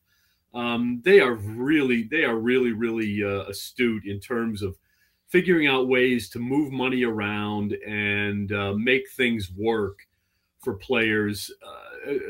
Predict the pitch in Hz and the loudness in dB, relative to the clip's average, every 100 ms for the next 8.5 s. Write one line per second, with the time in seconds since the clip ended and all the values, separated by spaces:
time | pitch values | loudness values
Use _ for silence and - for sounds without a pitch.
0 | 208 170 139 131 131 - - 202 185 151 | -4 0 2 2 0 -8 0 2 2 0
1 | 139 110 131 131 127 117 113 101 - - | 0 2 4 4 4 2 -2 -6 -12 -8
2 | 135 151 175 156 185 196 185 160 170 165 | -2 0 0 0 0 2 0 2 0 2
3 | 160 127 123 131 135 - 127 113 - _ | 2 4 6 6 4 0 -2 -2 -4 _
4 | _ _ - 143 160 165 - 139 135 120 | _ _ 0 2 2 0 0 2 4 2
5 | 120 120 127 131 117 110 117 120 139 147 | 0 0 -2 -4 -6 -8 -8 -4 -4 -4
6 | 139 101 131 135 135 139 139 127 123 123 | -6 -2 0 0 -2 -2 -2 0 0 0
7 | 120 _ _ _ _ 113 120 147 143 147 | -4 _ _ _ _ -8 -2 -2 -2 -2
8 | 123 120 120 120 120 | 0 2 2 0 -2